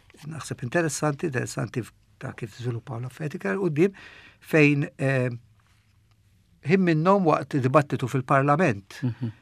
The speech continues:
Speaker 1: eh, Borċ Olivier ċertu saħna kienet jattakka l-iskema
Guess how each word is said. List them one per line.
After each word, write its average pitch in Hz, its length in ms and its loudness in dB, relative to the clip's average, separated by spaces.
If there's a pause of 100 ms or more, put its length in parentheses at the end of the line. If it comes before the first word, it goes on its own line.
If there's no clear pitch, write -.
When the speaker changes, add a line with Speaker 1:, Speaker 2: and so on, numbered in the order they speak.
(140)
Speaker 1:
eh, 123 500 -4 (180)
Borċ 127 260 0
Olivier 127 600 2 (360)
ċertu 127 300 -4
saħna 127 340 -4
kienet 117 220 -6
jattakka 120 440 -8
l-iskema 160 540 -2